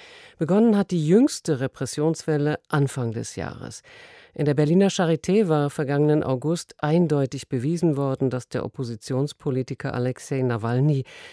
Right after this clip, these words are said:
in Sibirien vergiftet worden war, mutmaßlich von staatlichen Stellen. Als Nawalny dann im Januar nach Moskau zurückkehrte, wurde er noch am Flughafen verhaftet, wenig später vor Gericht gestellt und nun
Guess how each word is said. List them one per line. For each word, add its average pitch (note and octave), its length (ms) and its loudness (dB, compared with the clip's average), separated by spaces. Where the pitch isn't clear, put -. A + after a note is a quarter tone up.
in D#3 140 -2
Sibirien C3+ 640 -2
vergiftet - 720 -8
worden G#2+ 320 -6
war, G2 200 -8
mutmaßlich C3 800 -2
von C3 160 -4
staatlichen A#2 640 -6
Stellen. - 520 -8
Als C#3 280 -4
Nawalny E3 480 4
dann D3+ 240 2
im C3+ 180 -2
Januar D#3 380 0
nach C3 220 -2
Moskau C3+ 380 -2
zurückkehrte, B2+ 840 -4
wurde C#3 180 0
er B2 100 0
noch B2 200 0
am A#2 100 0
Flughafen C3 540 -6
verhaftet, D3 760 -4
wenig B2+ 260 0
später B2 380 -6
vor A2 180 -8
Gericht A2+ 380 -6
gestellt A#2+ 460 -8
und - 200 -8
nun B2 240 2